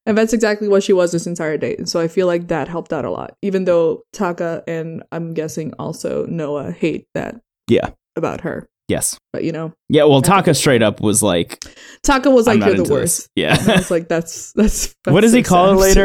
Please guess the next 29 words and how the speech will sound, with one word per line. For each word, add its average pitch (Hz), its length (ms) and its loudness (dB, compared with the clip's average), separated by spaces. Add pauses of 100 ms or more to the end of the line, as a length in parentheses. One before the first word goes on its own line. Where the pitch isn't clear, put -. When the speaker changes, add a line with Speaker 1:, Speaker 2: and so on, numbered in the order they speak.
Speaker 2:
I - 40 4
think 180 160 4
Speaker 1:
sorry." - 0 -
Speaker 2:
he 170 80 0
calls 139 320 2
it, 110 240 -2
um, 98 460 0
carping. 156 680 2
He 151 100 2
was 123 140 2
like, 110 120 0
"I 107 100 2
carped - 420 0
on 127 120 4
you 139 220 6
a 135 60 4
bit." 135 260 2 (220)
Speaker 1:
Yeah, 254 340 -10
what - 160 -10
the 294 100 -2
fuck? 220 480 -10
Speaker 2:
Is, 120 240 2
is 120 140 0
how 123 220 4
he 127 120 4
refers 123 440 2
to 135 100 2
it 120 100 2
later. 135 420 2